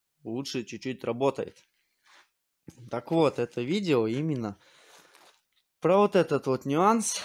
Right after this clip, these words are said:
И я вам сейчас расскажу вкратце их. Я не буду щас крышку вот эту снимать. У меня рядом лежит карбюратор. Я вам просто покажу элементарно, как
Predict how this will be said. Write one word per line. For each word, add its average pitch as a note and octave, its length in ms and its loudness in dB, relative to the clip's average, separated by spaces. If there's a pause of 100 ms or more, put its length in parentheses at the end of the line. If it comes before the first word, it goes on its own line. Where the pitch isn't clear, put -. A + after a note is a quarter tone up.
(840)
И F#3 320 -2 (260)
я C#3+ 220 -2
вам D3+ 160 -2
сейчас - 520 -6 (220)
расскажу C3 480 -8
вкратце - 540 -4
их. - 160 -14 (600)
Я B2+ 120 -2
не D#3 140 0
буду E3+ 300 0
щас G#2+ 220 -8
крышку C#3+ 380 -6
вот A2+ 120 -4
эту A2 160 -6
снимать. F3+ 560 -8 (120)
У B2+ 80 -8
меня B2+ 300 -4
рядом A2+ 300 -2
лежит A2+ 280 -10
карбюратор. C#3+ 560 -6
Я B2 120 2
вам A#2 100 -4
просто B2 320 -4
покажу A#2+ 560 -6 (540)
элементарно, B2 720 0
как A#2 240 -4